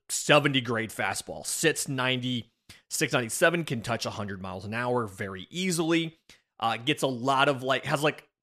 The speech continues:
kind of, it kind of explodes out of the hand and just gets on you in a hurry. Uh, but to go along with that, he has two distinct sliders. So he throws both, like,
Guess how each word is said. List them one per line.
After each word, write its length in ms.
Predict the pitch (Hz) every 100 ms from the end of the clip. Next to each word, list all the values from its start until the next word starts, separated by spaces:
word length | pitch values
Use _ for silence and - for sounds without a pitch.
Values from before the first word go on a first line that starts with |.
| _
kind 220 | - 151 151
of, 60 |
it 80 | 156
kind 140 | 190
of 60 | 202
explodes 880 | 139 - - 127 135 143 143 127 -
out 120 | 131 131
of 60 |
the 100 | 123
hand 360 | 113 135 135 127
and 80 | 120
just 180 | 117
gets 220 | 123 139 135
on 160 | 131
you 140 | 127 110
in 60 |
a 60 | 98
hurry. 440 | - 127 87 78 _ _ _ - _ _ _
Uh, 140 | - - -
but 380 | 120 156 151 - _ _ _ _ _ _ -
to 100 | 156
go 220 | 135 160
along 420 | 151 143 143 185
with 200 | 156 123
that, 300 | - 104 78 - _ - _ -
he 200 | 156 131
has 360 | 131 127 - -
two 500 | - - 190 196 196 - -
distinct 760 | 127 135 - - 147 143 143 -
sliders. 800 | - - 135 127 104 - - - _ _ - _ -
So 160 | 139
he 200 | 135 147
throws 480 | - 156 165 165 147
both, 420 | 120 139 151 170
like, 220 | 135 131